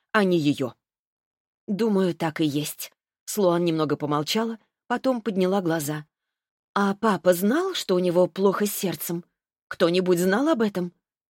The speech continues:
Мария покачала головой. «Он был здоров, как конь. Всё это застигло всех нас врасплох. Но, наверное, такова жизнь. И важно ценить каждый день,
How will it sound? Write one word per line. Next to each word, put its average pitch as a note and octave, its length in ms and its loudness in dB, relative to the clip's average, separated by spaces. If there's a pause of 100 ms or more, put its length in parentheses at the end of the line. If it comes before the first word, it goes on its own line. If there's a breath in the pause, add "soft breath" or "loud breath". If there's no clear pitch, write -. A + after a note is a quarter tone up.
(140)
Мария E3 300 2
покачала D3+ 480 -2
головой. C#3 480 -2 (520)
«Он A#3+ 300 2
был G#3 160 4
здоров, D#3 400 6
как C#3+ 220 2
конь. D#3 300 4 (680)
Всё - 240 0
это G3 260 4
застигло F#3 600 2
всех - 280 -6
нас C#3+ 440 -2
врасплох. C#3+ 640 -4 (400)
Но, G#3+ 180 2
наверное, F#3+ 580 4
такова D3+ 400 0
жизнь. C#3+ 400 -4 (300)
И C#3+ 100 -4
важно D3+ 320 0
ценить E3 360 -2
каждый G3 440 -2
день, F3 380 0